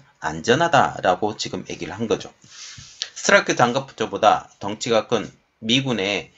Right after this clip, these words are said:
엠원 에브라이엄 탱크도 자동 탄약 적재 장치가 없습니다. 어, 지금 자동으로, 어, 좀 수동으로 하는 거예요. 승무원이 수동으로 격리된 적재함에서 포탄을 꺼내서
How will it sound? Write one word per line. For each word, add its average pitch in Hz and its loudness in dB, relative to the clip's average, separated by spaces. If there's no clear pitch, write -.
엠원 120 2
에브라이엄 107 4
탱크도 113 -2
자동 143 2
탄약 143 4
적재 127 4
장치가 101 2
없습니다. 92 -4
어, 90 -4
지금 92 -8
자동으로, 104 -2
어, 107 -2
좀 135 -4
수동으로 165 -2
하는 117 -6
거예요. 80 -6
승무원이 180 4
수동으로 156 2
격리된 98 -4
적재함에서 101 0
포탄을 120 2
꺼내서 131 2